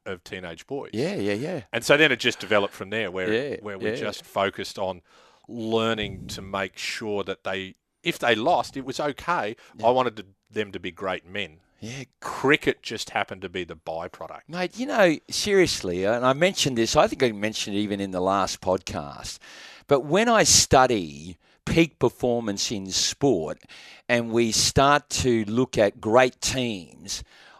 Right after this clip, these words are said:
Speaker 2: I always believe that one thing they all have in common is that the coaches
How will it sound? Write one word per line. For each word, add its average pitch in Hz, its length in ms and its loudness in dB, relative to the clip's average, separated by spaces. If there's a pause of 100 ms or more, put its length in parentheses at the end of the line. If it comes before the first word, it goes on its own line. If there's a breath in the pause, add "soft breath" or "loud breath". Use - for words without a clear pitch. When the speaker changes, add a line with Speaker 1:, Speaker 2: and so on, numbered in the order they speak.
Speaker 2:
I 135 100 6
always 214 440 6
believe 135 580 2
that 120 160 0
one 147 460 0
thing 185 420 -2
they 135 220 6 (120)
all 170 260 4
have 160 200 2
in 131 140 -6
common 98 540 -4 (460 loud breath)
is 165 260 2
that - 160 2
the 156 60 0
coaches 110 1080 2